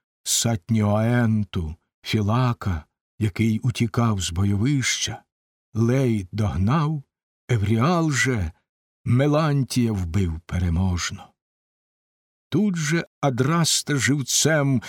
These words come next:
захопив Менелай гучномовний, мчали сполохані коні його по рівнині й розбили з розмаху об тамарисковий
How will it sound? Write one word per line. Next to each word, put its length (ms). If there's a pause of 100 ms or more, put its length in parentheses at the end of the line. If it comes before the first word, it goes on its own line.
захопив 800
Менелай 640
гучномовний, 1080 (500)
мчали 540
сполохані 800 (160)
коні 580 (160)
його 400
по 140
рівнині 720
й 80
розбили 1000 (300)
з 140
розмаху 960
об 260 (120)
тамарисковий 1040